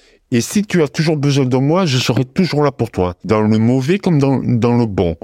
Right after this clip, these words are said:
C'est un peu ce qui se passe en ce moment avec la politique, que ce soit, euh, sanitaire ou, euh, la guerre ou autre chose, les réformes.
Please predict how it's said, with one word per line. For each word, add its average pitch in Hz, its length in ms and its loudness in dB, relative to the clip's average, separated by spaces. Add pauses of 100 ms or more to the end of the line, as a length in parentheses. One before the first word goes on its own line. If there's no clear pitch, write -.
C'est - 180 -4
un 123 100 0
peu 165 140 -2
ce - 100 -6
qui 131 100 -2
se - 80 -4
passe 151 240 -2
en 107 80 0
ce 113 140 -2
moment 120 260 2
avec 92 260 -2
la 95 120 2
politique, 117 720 -4
que - 60 -10
ce 95 160 2
soit, 101 300 -2
euh, 78 360 0
sanitaire 107 760 0
ou, 76 280 -2
euh, 78 180 0
la 90 220 0
guerre 95 320 0
ou 80 100 0
autre 80 220 -4
chose, 120 340 0
les 85 120 0
réformes. 139 500 -2